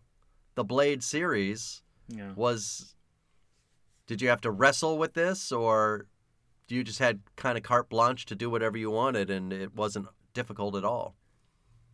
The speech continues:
Speaker 2: It was, yeah, it was, I, I wanted to, I was taking the carte blanche to do whatever I want with the series based on the two films we've seen,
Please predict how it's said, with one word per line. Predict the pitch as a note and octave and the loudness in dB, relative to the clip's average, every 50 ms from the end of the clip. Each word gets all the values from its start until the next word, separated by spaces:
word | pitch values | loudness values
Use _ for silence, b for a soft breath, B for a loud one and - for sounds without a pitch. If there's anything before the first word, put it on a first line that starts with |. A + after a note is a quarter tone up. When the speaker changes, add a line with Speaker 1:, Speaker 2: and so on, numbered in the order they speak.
| _ _ _ _ _ _ _ _ _ - | _ _ _ _ _ _ _ _ _ -4
Speaker 2:
It | - G#3+ G#3 | -4 -2 0
was, | G#3 G3 F#3+ - - | 0 0 0 0 2
yeah, | A3+ A#3+ G3+ F3 F3 | 4 6 8 8 8
it | G3 G3 | 6 4
was, | G3+ G#3 G3 - - - - - _ _ _ _ _ _ _ _ _ _ _ _ _ _ _ _ _ _ - | 2 2 0 -2 -4 -14 -20 -20 _ _ _ _ _ _ _ _ _ _ _ _ _ _ _ _ _ _ 0
I, | E3 F3 F3+ | 2 2 2
I | F#3 - F3+ F3+ F3 | 4 4 4 4 4
wanted | D#3+ E3 F3 F#3 F#3+ F#3+ F#3+ D#3+ - | 2 0 0 0 0 -2 -2 -4 -6
to, | - - F3 D#3+ D#3+ D3+ D3 C#3+ C#3+ C3+ C3 B2+ - _ _ _ _ _ _ _ _ _ _ _ _ _ _ _ _ _ _ _ _ _ _ _ _ _ _ _ _ _ - | -6 -2 0 0 2 0 0 0 -2 -2 -2 -4 -6 _ _ _ _ _ _ _ _ _ _ _ _ _ _ _ _ _ _ _ _ _ _ _ _ _ _ _ _ _ -2
I | C#3+ | 0
was | D3+ D3+ - | 0 0 0
taking | - - F3 F3 - - D#3+ D3+ C#3+ | 0 2 2 2 2 0 -2 -2 -2
the | C3+ | -4
carte | - - C#3+ C3+ C3 A#2 A#2 | -2 -2 0 0 0 -2 -2
blanche | A#2+ A#2 A2+ A2 G#2+ - - - | -4 -4 -4 -4 -6 -8 -10 -10
to | - A2+ | -10 -10
do | G#2+ G#2 - A#2+ A2+ | -10 -8 -6 -6 -4
whatever | A2+ G#2+ G#2 G#2+ G#2 G2+ G2+ G2+ | -4 -2 -2 -2 -2 -2 -2 -2
I | G2 | -2
want | G2 F#2+ G2 G2+ G2 F#2 E2+ F2 F2 - _ _ _ _ _ - | -2 -2 -2 -2 -4 -4 -8 -10 -14 -16 _ _ _ _ _ -12
with | G#2+ G#2+ F#2 | -10 -10 -10
the | G#2 G2 | -10 -12
series | - - A2+ G#2+ G2+ G2 F#2+ F#2+ G2 G2 F#2+ | -10 -4 -2 -2 -2 -2 -2 -4 -6 -8 -6
based | _ - G#2+ G#2 G2+ - G#2+ | _ -2 -2 -2 -2 -6 -8
on | G#2 G2 | -8 -8
the | G2+ | -8
two | G2 - A2+ G#2+ | -10 -10 -10 -10
films | G2 - A2 G2+ G2 F#2 - G2+ | -10 -10 -10 -10 -10 -10 -12 -14
we've | F#2+ F2+ - | -18 -18 -16
seen, | - - C3 A#2 G#2 F#2+ F2+ F2 F2 F2 | -14 -10 -8 -8 -8 -8 -10 -12 -16 -20